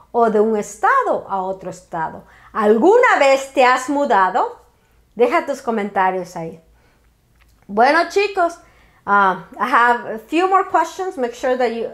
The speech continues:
answer those questions that I mentioned throughout the vocabulary. But here are my other questions. Uno, ¿qué quehaceres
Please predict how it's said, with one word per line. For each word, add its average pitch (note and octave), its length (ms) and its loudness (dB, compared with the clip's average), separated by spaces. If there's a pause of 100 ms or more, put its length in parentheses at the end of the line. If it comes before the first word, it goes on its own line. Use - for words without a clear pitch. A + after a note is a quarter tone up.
answer C4 400 -2
those C4 200 -4
questions C#4 460 -6
that A#3 160 -2
I F#3+ 300 -2 (120)
mentioned B3+ 500 -4
throughout A3+ 440 2
the G3 240 0 (640)
vocabulary. C#4+ 840 0 (1900)
But G#3 180 0
here D4 160 2
are C4+ 100 4
my A3+ 320 0
other B3+ 220 4
questions. F3 560 -12 (400)
Uno, D#4+ 400 2 (720)
¿qué G4+ 100 4 (560)
quehaceres A3+ 720 4